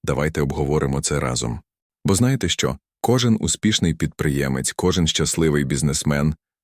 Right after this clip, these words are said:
кожна історія кохання починаються з одного маленького, сміливого «я спробую». І, можливо, саме ваша історія стане наступною, яку я розповідатиму тут. Чи готові ви?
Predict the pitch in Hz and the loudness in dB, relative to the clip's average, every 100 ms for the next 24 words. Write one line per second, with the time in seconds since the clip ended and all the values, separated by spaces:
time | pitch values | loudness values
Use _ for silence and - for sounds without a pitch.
0 | _ _ - 90 87 82 85 - 90 90 | _ _ 0 2 4 2 0 -2 0 2
1 | 78 76 - 78 80 78 71 78 76 78 | 0 -2 -4 0 0 0 0 -2 0 2
2 | 78 78 - 80 78 67 73 71 71 67 | 2 0 0 0 0 0 0 0 0 0
3 | 78 85 76 71 67 - 71 71 71 69 | 0 0 -2 -2 -2 0 0 2 0 0
4 | 69 69 - _ - 73 73 - - 71 | 0 -2 -8 _ -2 0 0 -2 -2 0
5 | 64 62 57 73 - _ _ _ _ - | 0 -2 -2 -6 -12 _ _ _ _ 0
6 | 80 78 98 127 104 87 80 73 76 78 | 2 2 2 2 0 0 2 2 2 0
7 | 67 73 - 73 69 73 - 71 69 67 | 0 -2 0 0 0 -2 0 0 0 -2
8 | - 98 - 73 65 60 71 - 80 69 | -2 -2 0 0 0 0 -2 0 0 2
9 | 73 - 73 69 64 - 69 67 - 62 | -2 -2 -2 0 -2 -2 -2 -2 -4 -6
10 | - _ _ _ _ _ - 76 78 80 | -8 _ _ _ _ _ -2 0 0 0
11 | 69 67 57 | 0 0 -4